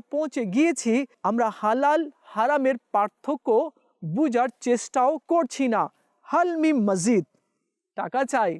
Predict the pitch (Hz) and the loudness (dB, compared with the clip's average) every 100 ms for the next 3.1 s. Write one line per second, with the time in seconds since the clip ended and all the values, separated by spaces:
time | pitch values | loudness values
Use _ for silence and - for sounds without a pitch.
0 | - _ _ _ 156 240 277 - 262 330 | -10 _ _ _ -8 -4 -4 0 0 0
1 | - 285 240 170 - - 208 - 247 - | -2 -4 -2 -4 -6 -6 -4 -4 -8 -6
2 | 175 160 156 151 151 _ - 170 160 202 | -8 -6 -8 -8 -12 _ -14 -8 -4 -2
3 | 254 | -2